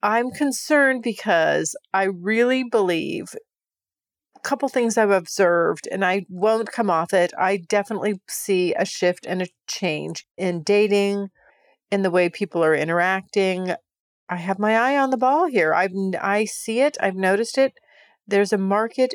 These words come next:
difference. And quite frankly, I'm worried about single men.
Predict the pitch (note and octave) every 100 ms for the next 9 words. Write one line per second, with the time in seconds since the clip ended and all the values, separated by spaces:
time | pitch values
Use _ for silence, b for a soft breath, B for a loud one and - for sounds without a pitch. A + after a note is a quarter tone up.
0 | - - F#3 E3 - - - - b b
1 | b b _ G3 F#3 F3+ F3+ F#3 F#3 -
2 | _ _ _ _ - E3 E3 F3 G#3 G#3
3 | A3 A#3 B3 B3 C4 C4+ C4+ D4 D4+ A#3
4 | G#3